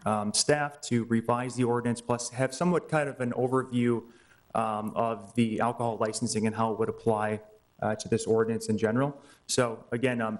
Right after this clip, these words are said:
so feel free to, to interrupt at any time during any questions.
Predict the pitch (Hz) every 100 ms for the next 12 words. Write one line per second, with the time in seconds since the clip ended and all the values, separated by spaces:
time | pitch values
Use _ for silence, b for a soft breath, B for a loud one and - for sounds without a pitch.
0 | - 123 127 - 170 170 147 139 - 127
1 | 113 104 - - - 131 127 123 - 113
2 | 120 120 113 113 110 110 107 - 117 156
3 | 165 -